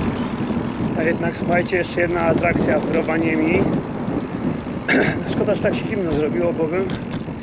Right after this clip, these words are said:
zażył, powiem wam szczerze, kąpieli.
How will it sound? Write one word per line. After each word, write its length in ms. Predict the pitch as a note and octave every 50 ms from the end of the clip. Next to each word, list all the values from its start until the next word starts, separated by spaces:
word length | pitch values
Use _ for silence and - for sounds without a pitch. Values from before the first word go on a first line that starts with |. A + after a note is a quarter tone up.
| - - - - - - - - - - - - -
zażył, 440 | E3 E3 E3 D#3 D3 D#3 E3+ F3 F3+ - - - -
powiem 260 | - E3+ E3+ F#3+ F#3
wam 220 | F3 F3 F3+ F3 F3
szczerze, 360 | - - D#3+ D#3 C#3+ E3+ F3+
kąpieli. 600 | - G3+ G3 F#3+ F3+ A#3 G#3 E3+ C#3+ C#3 C#3 C3